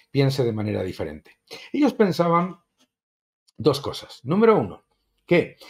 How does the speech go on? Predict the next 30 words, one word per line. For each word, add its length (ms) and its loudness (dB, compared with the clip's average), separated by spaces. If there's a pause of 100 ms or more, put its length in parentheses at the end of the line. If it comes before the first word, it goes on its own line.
(140)
el 180 0
control 540 0
de 80 2
los 160 -2
medios 340 0
de 100 -10
comunicación, 880 -4
que 140 -8
es 140 -8
prácticamente 720 -6
absoluto 640 -6
por 180 -10
parte 280 -4
de 120 -4
la 80 -8
izquierda, 540 0 (420)
que 280 4
el 160 -2
control 520 2
de 80 -2
la 140 2
narrativa 880 -2
a 140 -2
través 680 0
de 300 2
organismos 640 -10
internacionales, 960 -4
a 80 -8
través 480 -4
de 260 0